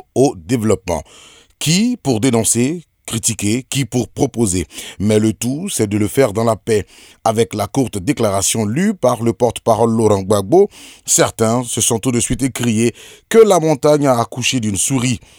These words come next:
Mais alors, qui leur a dit que la montagne était enceinte ?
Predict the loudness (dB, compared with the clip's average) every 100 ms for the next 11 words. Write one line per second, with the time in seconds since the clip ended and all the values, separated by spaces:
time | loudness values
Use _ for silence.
0 | -4 0 2 2 4 4 2 -2 -4 -2
1 | 4 4 4 2 2 0 2 2 2 0
2 | 2 2 2 2 2 0 0 2 2 2